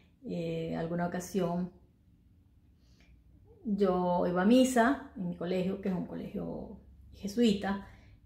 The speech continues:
entonces había un, un, un padre nuevo y me vio que yo venía con otra compañera a paso lento,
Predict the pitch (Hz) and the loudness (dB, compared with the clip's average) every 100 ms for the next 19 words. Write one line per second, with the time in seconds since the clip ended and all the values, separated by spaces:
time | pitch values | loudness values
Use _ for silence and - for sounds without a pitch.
0 | - 190 175 185 180 - 180 170 160 160 | -10 -8 -6 -6 -6 -4 -2 0 -2 -6
1 | - - - 185 185 185 180 180 220 233 | -12 -18 -12 -4 -2 0 -2 -2 -2 -4
2 | 415 - 202 196 202 233 - 240 202 208 | -6 -2 0 2 0 -2 -4 -2 0 2
3 | 208 233 214 190 214 - - - - - | 4 4 4 2 0 -6 -20 -20 -20 -20
4 | - - 196 185 180 170 165 165 170 214 | -20 -4 -2 0 -2 -4 -6 -8 -6 -8
5 | 226 - - - - - _ _ - - | -8 -12 -20 -20 -20 -20 _ _ -20 -20
6 | - 202 190 190 - 214 180 185 175 160 | -2 2 4 2 2 2 4 0 0 -4
7 | 170 233 190 165 170 175 185 175 170 170 | -8 -8 -8 -10 -8 -8 -6 -4 -4 -6
8 | 180 240 - _ _ _ _ _ - - | -8 -10 -16 _ _ _ _ _ -6 -4
9 | 175 160 196 262 330 - - | -4 -2 2 4 4 2 -6